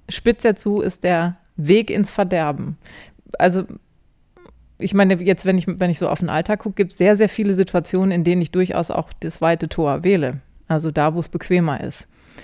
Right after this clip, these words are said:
Und dann aber erst sehr viel später nach feststelle, keine Kondition mehr, äh, zu viel gegessen, auf der Wampe, irgendwie, das,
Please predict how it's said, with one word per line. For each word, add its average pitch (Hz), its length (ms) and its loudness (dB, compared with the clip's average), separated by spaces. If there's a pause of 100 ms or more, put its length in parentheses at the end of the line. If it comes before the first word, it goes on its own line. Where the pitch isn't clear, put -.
(220)
Und 190 200 2
dann 208 180 6
aber 208 160 4
erst - 340 2 (140)
sehr 202 200 6
viel 214 160 0
später 208 380 4
nach 175 500 0
feststelle, 233 840 0 (680)
keine 185 280 2
Kondition 180 580 2
mehr, 175 300 0 (560)
äh, 165 220 2
zu 185 160 -6
viel 185 140 -4
gegessen, 180 640 0
auf 170 200 -8
der 170 140 -2
Wampe, 175 540 -2 (180)
irgendwie, 196 920 4
das, - 360 -6